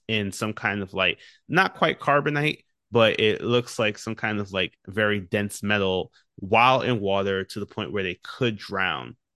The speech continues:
Um, and this is where, after just many scenes of Robin and Artemis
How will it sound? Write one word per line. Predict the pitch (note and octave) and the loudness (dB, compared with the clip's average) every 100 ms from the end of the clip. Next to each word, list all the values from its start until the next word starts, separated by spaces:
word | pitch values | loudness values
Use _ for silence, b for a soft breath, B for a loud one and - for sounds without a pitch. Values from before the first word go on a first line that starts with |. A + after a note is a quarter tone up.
| _ _ _ - | _ _ _ -2
Um, | G2+ G2 G2 F#2 - _ _ _ _ _ _ _ _ _ _ _ _ _ _ _ | 2 2 0 -6 -10 _ _ _ _ _ _ _ _ _ _ _ _ _ _ _
and | A2+ A2+ | 0 2
this | A#2+ A#2+ | 2 2
is | B2 | -2
where, | A2+ A2+ A2 A2 A2 G#2 - _ | 0 2 4 4 2 0 -6 _
after | A2+ A#2 - C3 A2+ | 0 2 0 0 0
just | - - | -4 -6
many | G#2+ A2 A#2 A2+ | -2 0 0 -2
scenes | G#2 - A#2 A2+ G#2 G2 | -6 -8 -4 -2 -2 -4
of | - G#2 G2 F2+ | -6 -4 -4 -4
Robin | F#2+ G2 G2 G#2+ G2 F#2+ | -4 0 2 0 -2 -4
and | G2 G2 | -8 -8
Artemis | - G#2 G#2+ G2 D#2 - - | -2 -2 0 -2 -4 -6 -12